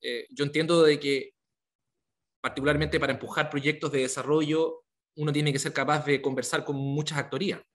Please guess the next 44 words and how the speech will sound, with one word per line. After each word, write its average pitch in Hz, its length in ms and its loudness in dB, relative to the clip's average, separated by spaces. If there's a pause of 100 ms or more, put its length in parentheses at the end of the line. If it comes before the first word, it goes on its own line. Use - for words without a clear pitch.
(120)
De 123 120 0
hecho, - 480 -4
con 123 220 -4
Piñera 127 380 2
acordamos 127 440 -2
realizar 117 300 -4
un 113 140 -6
parque 127 260 -2
ahí 123 120 0
en 117 80 -2
Barón, 123 360 0 (260)
con 107 180 -12
Piñera, 160 300 0
no 120 120 -4
con 123 120 -4
Bachelet 143 600 0
ni 139 80 -4
con 135 180 -4
otro 135 180 -6
gobierno, 143 360 2
con, 110 140 -8 (100)
con, 104 220 -10
con 117 160 -6
este 196 180 0
gobierno. 180 380 0 (1120)
Hemos 143 260 0
hecho 160 180 0
muchas 165 260 -2
cosas 175 320 -2 (240)
en 135 120 -12
función 147 360 -6
de 139 80 2
acuerdos 190 400 4
con 160 220 -2
este - 180 -4
gobierno 185 420 4
para 147 140 0
poder, 165 460 2 (220)
eh, 135 240 -2
empujar 143 400 -2
cosas 165 240 -2
en 151 60 -4
Valparaíso. 151 540 -4 (840)
Eh, 139 440 2